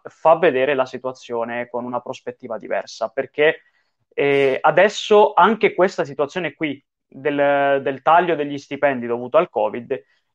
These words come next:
diventa un, ehm, un elemento, eh, per far entrare in conflitto nuovamente squadra, addetti ai lavori con l'attuale giunta.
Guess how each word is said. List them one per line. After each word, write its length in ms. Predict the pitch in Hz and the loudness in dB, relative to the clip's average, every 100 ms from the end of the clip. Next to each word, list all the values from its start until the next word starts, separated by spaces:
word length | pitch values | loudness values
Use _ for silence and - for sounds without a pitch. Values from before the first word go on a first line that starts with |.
| _ | _
diventa 840 | _ 165 202 165 160 160 185 196 - | _ -2 4 4 2 2 4 4 2
un, 300 | 147 147 143 | -8 -6 -2
ehm, 640 | 139 135 131 123 123 123 - _ _ _ _ _ - | 2 4 2 0 -4 -10 -12 _ _ _ _ _ -8
un 160 | 180 175 | -2 2
elemento, 880 | 175 196 190 214 226 220 233 240 - _ | 6 6 6 4 2 4 4 4 -6 _
eh, 420 | 156 151 151 147 - | 0 4 4 2 2
per 380 | 180 208 214 | 4 4 2
far 200 | 190 151 | 2 2
entrare 340 | 156 156 147 147 | 2 0 0 0
in 100 | 151 | -2
conflitto 500 | 156 165 143 139 143 | -6 -6 -8 -6 -6
nuovamente 1000 | 147 160 165 160 120 131 131 135 135 _ | 0 2 2 2 -4 -6 -2 -2 -2 _
squadra, 720 | - - 143 131 135 139 139 | -20 -6 4 6 6 4 2
addetti 380 | 143 139 139 139 | 2 0 -2 0
ai 40 | |
lavori 500 | 135 165 120 113 123 | 2 2 0 -4 -6
con 180 | - 151 | -8 -6
l'attuale 360 | 131 120 113 110 | -6 -4 -6 -6
giunta. 520 | 101 92 104 - - | -14 -20 -12 -10 -10